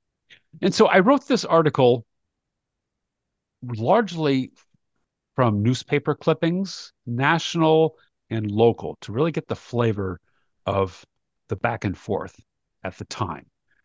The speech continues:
Because I remember seeing cars,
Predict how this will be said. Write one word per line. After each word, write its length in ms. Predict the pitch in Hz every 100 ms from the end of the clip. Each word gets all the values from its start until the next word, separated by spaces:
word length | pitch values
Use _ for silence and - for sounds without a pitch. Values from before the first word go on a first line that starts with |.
| _
Because 240 | 117 98
I 100 | 113
remember 680 | 123 110 143 247 120 107 110 - _ _ _ _ _ _ _ _
seeing 300 | - 131 120
cars, 640 | - 196 110 113 135 -